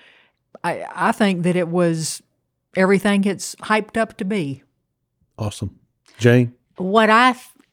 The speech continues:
Speaker 3: enjoyed, too, was the landscaping. They had beautiful flowers along the walk that you take up to the bridge. Um, we got some pretty pictures of that.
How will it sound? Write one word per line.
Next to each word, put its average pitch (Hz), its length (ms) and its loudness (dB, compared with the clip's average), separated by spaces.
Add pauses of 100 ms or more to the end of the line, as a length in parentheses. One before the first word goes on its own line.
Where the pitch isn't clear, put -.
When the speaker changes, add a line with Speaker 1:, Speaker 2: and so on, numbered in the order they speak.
(160)
Speaker 3:
enjoyed, 175 580 0
too, 202 240 2
was 165 200 -4
the 165 100 -6
landscaping. 165 1040 -8
They 185 160 -4
had 180 240 -6
beautiful 196 420 -2
flowers 175 640 -4
along 170 360 -4
the 170 80 -6
walk 165 360 -6
that - 240 -12
you 180 80 -6
take 170 400 -8 (440)
up 190 340 0
to 180 300 2
the 165 540 -2
bridge. 165 720 0 (420)
Um, 165 220 -4
we 170 80 -4
got 165 180 -2
some 165 140 -4
pretty 175 220 -4
pictures 170 480 -10
of 175 100 -14
that. 160 320 -10